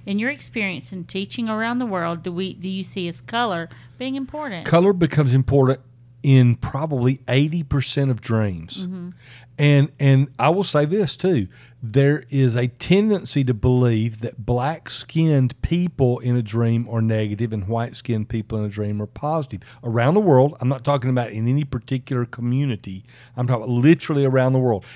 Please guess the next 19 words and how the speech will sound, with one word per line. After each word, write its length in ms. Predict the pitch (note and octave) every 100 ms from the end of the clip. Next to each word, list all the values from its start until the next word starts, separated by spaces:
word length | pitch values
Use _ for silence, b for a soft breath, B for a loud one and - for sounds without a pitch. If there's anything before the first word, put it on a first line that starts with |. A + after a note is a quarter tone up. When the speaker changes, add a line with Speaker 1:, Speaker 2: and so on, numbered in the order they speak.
| B -
Speaker 2:
but 120 | C#3 C#3+
it 120 | C3
is 140 | B2+
because 420 | - C3+ C3+ C3+
of 100 | A#2+
the 80 | A2
night-day 1000 | G#2+ A2 A2+ C3+ - A2 F#2 C#3 C3+ C#3+
concept, 840 | - - G#2+ G#2 - A2+ G#2+ -
not 300 | A2+ A#2 C3+
because 380 | A#2+ - A2+ G2+
of 200 | G2+ G2
the 220 | G#2 G2 b b
skin 480 | - - E3 E3+ D#3+
Speaker 1:
Skin 100 | -
Speaker 2:
color. 160 | A2+ F#2
Speaker 1:
color. 360 | - F3 E3+ - B B B B B - - -
Speaker 2:
The 240 | B2 B2+
difference 640 | B2 A#2 G#3+ - G#3 F3 -
is 480 | C3 A#2+ A2+ A2